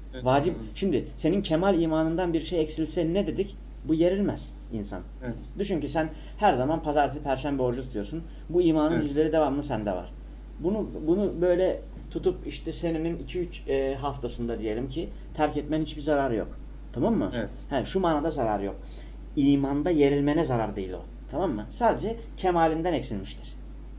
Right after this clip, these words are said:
Speaker 2: Olgunluk derecesinden eksilmiştir. Tamam mı imanın? Ama eğer imanın vacip kısmından, Allah'ın istediği kadar olan o iman kısmından eksilirse orası sorun.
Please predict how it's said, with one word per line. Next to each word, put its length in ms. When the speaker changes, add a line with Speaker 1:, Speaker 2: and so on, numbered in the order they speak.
Speaker 2:
Olgunluk 440
derecesinden 460
eksilmiştir. 500
Tamam 200
mı 80
imanın? 320
Ama 300
eğer 240
imanın 540
vacip 360
kısmından, 480
Allah'ın 360
istediği 420
kadar 260
olan 260
o 140
iman 340
kısmından 420
eksilirse 520
orası 300
sorun. 220